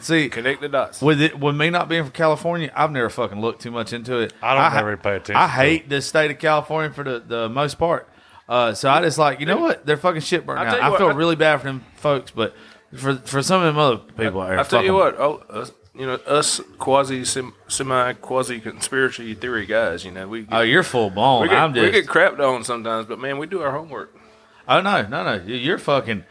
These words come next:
Speaker 1: That's like, I'm telling you.
Speaker 2: I mean, are you gonna sit and tell, "Oh, I'm a,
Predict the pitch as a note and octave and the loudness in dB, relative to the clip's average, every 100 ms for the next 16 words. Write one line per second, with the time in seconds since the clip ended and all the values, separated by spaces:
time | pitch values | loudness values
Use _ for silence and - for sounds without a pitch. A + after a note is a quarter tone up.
0 | - _ C#3 E3 D#3+ D#3 D3 C#3+ C3+ A#2+ | -20 _ 2 4 4 4 2 2 0 2
1 | G3 G3 F#3+ F#3+ A#3 A3+ - F#3 D#3+ F3 | 2 2 2 2 2 2 2 0 0 0
2 | F3 - - C#3+ D#3 - C#3 C3+ F#2+ | 0 -2 -8 -2 -2 0 0 -2 -6